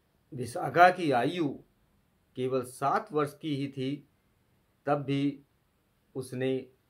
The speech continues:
भगवान बुद्ध के दर्शन करने की इच्छा प्रकट की। मेंढक ने उसे अनुज्ञा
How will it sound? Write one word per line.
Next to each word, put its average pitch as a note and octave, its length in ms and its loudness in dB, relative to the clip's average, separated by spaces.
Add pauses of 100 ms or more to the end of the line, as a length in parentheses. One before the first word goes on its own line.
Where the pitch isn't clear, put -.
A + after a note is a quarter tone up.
(360)
भगवान A#2+ 460 0
बुद्ध E3+ 280 -4
के B2 400 -6 (640)
दर्शन B2 380 -2
करने C3+ 380 -2
की G#2 380 -10 (680)
इच्छा C3 320 -4
प्रकट A#2 420 -6
की। F#3 380 -10 (1040)
मेंढक D3 400 0
ने F3 380 -6 (1300)
उसे D3 320 -4
अनुज्ञा D#3 840 2